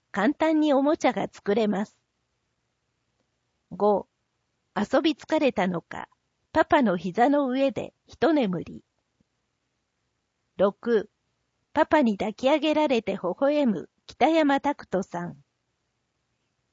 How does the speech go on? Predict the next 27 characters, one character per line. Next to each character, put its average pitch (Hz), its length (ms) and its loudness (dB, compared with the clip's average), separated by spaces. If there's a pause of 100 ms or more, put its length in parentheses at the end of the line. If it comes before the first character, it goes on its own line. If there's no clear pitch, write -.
(600)
七、 233 400 0 (760)
い 233 120 2
な 302 100 6
い 320 80 4
い 294 40 2
な 302 120 4
い 277 140 0
ば 226 300 0
あ。 220 60 -16 (920)
パ 320 140 0
パ 339 140 4
に 240 140 4
か 175 160 -4
ぶ 226 120 -4
さ 285 160 0
っ - 80 -4 (100)
た - 220 -8 (100)
大 330 220 0
き 254 160 -6
な 196 120 0
ハ 180 180 -2
ン 254 60 0
カ 269 160 -2
チ 247 200 0
を 269 100 4
取 262 240 -2
っ - 40 -20